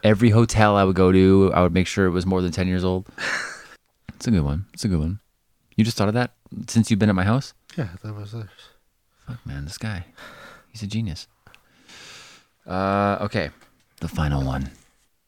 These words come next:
Speaker 1: If you got to meet Manny Pacquiao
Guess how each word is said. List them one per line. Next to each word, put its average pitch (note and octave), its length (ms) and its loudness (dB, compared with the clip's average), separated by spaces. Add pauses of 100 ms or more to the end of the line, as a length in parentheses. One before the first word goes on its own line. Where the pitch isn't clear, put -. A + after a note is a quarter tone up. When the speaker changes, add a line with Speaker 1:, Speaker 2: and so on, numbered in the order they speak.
(140)
Speaker 1:
If G2 220 -8
you G#2 80 0
got A#2+ 280 4
to A2 440 0
meet G2+ 640 2 (140)
Manny F#2 300 4
Pacquiao F2 580 2